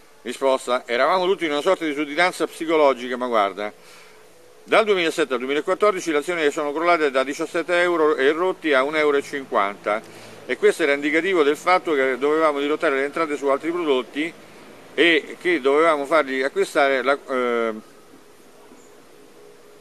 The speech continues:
dovevamo fargli acquistare una qualunque, anche le subordinate. Avendo ingolfato i creditori medio-piccoli, tutti noi convincevamo i più tenarosi,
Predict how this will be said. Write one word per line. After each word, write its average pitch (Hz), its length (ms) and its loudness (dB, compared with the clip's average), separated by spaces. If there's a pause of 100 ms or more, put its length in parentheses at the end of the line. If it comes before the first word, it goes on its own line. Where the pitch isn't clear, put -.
(480)
dovevamo 139 320 -2
fargli 131 340 2
acquistare 156 760 0 (1040)
una 165 280 -2
qualunque, 101 720 -6 (1600)
anche 175 320 2
le 151 120 2
subordinate. 123 960 -4 (540)
Avendo 151 400 0
ingolfato 151 580 0
i 127 40 -6
creditori 135 520 -2
medio-piccoli, 151 760 -2
tutti 151 300 -6
noi 156 160 -2
convincevamo 131 600 -2
i 123 40 -6
più 139 140 -8
tenarosi, 160 520 -2